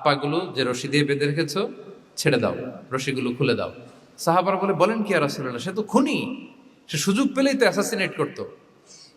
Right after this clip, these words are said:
তার রশি, হাতের রশি খুলে দিত, আপনাকে মেরে ফেলবে।" আল্লাহ রাসূল সাল্লাল্লাহু আলাইহি ওয়াসাল্লাম বললেন, "না, আমি যা জানি তোমরা সেটা জানো না, যেটা বলেছি তাই করো।" মসজিদে নববীর পিলারের সাথে তাকে যে বেঁধে রেখেছো, রশি খুলে দাও, হাত পা খুলে দাও। আল্লাহর হাবিব সাল্লাল্লাহু আলাইহি ওয়াসাল্লামের নির্দেশ মোতাবেক সাহাবারা ওনার হাত খুলে দিলেন, পা খুলে দিলেন।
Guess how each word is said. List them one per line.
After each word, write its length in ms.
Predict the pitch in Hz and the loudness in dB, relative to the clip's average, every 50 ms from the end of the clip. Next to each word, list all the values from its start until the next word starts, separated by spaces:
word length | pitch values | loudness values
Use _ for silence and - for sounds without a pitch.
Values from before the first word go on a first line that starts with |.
| _ _ - | _ _ 2
তার 200 | 170 190 226 240 202 196 - - - - 151 | 4 6 6 4 2 -2 -8 -8 -8 -4 -4
রশি, 220 | 180 175 - 202 170 - 131 | -4 -4 -6 -8 -8 -4 -4
হাতের 240 | 156 151 - 170 | -4 -2 -2 -2
রশি 180 | 165 165 - 175 | -2 -2 -4 -4
খুলে 220 | 143 165 170 170 | -4 -2 -2 -2
দিত, 200 | 151 156 147 147 | -2 -2 -2 -2
আপনাকে 260 | 143 131 - 131 123 131 | -2 -2 -2 -6 -8 -6
মেরে 240 | 127 123 120 117 | -4 -2 -2 -2
ফেলবে।" 300 | 113 113 104 95 95 - - - - - - - - - _ - | -2 -2 -4 -6 -6 -8 -10 -12 -20 -20 -20 -20 -20 -20 _ 0
আল্লাহ 200 | 131 135 135 131 | 2 2 2 2
রাসূল 160 | 127 131 131 | 0 0 -2
সাল্লাল্লাহু 0 | |
আলাইহি 100 | 131 131 | -2 -2
ওয়াসাল্লাম 240 | 120 117 - 120 113 | -2 -2 -2 -6 -6
বললেন, 240 | 113 113 110 110 104 | -4 -4 -2 -2 -4
"না, 220 | 101 101 101 98 95 | -4 -4 -4 -4 -2
আমি 300 | 92 104 127 156 190 190 | 0 2 2 2 2 2
যা 160 | 156 196 170 | 4 2 2
জানি 240 | 147 160 160 160 147 - | 2 2 0 0 -2 -4
তোমরা 220 | 139 147 139 135 | -4 -4 -4 -4
সেটা 240 | 135 135 127 127 110 | -4 -2 -2 -2 0
জানো 240 | 107 113 107 104 104 | 0 0 0 0 0
না, 200 | 101 98 95 95 | 0 -2 -2 -4
যেটা 200 | 104 - 143 151 | -2 0 0 0
বলেছি 300 | 143 147 156 165 - - | 0 0 -4 -4 -4 -2
তাই 180 | - 170 180 185 | 2 2 2 2
করো।" 560 | 143 139 120 107 104 85 87 85 - - - - - - - - - - - - - - _ - 123 | 2 2 0 2 0 0 -6 -6 -8 -12 -14 -16 -20 -20 -20 -20 -20 -20 -20 -20 -20 -20 _ -6 -6
মসজিদে 280 | 127 - 147 135 135 | -4 -2 0 2 2
নববীর 340 | 131 131 135 135 143 143 135 | 4 4 4 4 2 2 2
পিলারের 260 | 147 135 139 143 151 | 4 4 4 4 2
সাথে 200 | 147 - 160 143 | 0 0 -2 -2
তাকে 200 | 147 143 139 151 | 0 0 0 0
যে 100 | 139 143 | -2 -2
বেঁধে 220 | 139 135 131 135 143 | -2 -2 0 2 2
রেখেছো, 300 | 147 147 165 160 180 151 | 2 2 0 0 0 0
রশি 260 | 131 123 - 156 147 | 0 0 0 -2 0
খুলে 160 | 147 143 156 | 0 0 2
দাও, 160 | 151 180 202 | 2 2 2
হাত 180 | 202 135 - - | 2 0 -2 -2
পা 80 | - 113 | -4 -6
খুলে 200 | - 123 110 98 | -6 -6 -8 -8
দাও। 120 | - - - - - - - - _ _ _ _ _ - - - - - - - - - - | -8 -10 -18 -20 -20 -20 -20 -20 _ _ _ _ _ -18 -18 -18 -18 -20 -20 -20 -20 -8 -2
আল্লাহর 260 | 131 147 156 147 143 - | 0 2 2 2 2 0
হাবিব 260 | - 151 139 139 139 | 2 2 2 2 2
সাল্লাল্লাহু 0 | |
আলাইহি 60 | 131 | 0
ওয়াসাল্লামের 680 | - 131 120 123 - 120 113 110 107 104 - - - | 0 0 0 0 -2 -2 -2 -2 -4 -6 -8 -8 -2
নির্দেশ 360 | 139 143 139 139 139 131 - | -2 -2 0 2 0 0 0
মোতাবেক 300 | 127 120 113 117 113 110 | -4 -4 -4 -4 -4 -4
সাহাবারা 360 | - - 120 120 117 135 139 131 | -4 -2 -2 0 0 2 2 2
ওনার 160 | 120 117 110 | 2 0 0
হাত 260 | 104 135 135 131 - - | 0 0 0 0 -2 -8
খুলে 160 | 143 113 101 | -6 -6 -6
দিলেন, 240 | 95 107 101 98 92 - | -6 -6 -8 -8 -6 0
পা 140 | - 110 107 | 0 0 0
খুলে 240 | - - 107 98 92 | 0 -4 -10 -10 -10
দিলেন। 180 | - 95 - - | -10 -12 -16 -16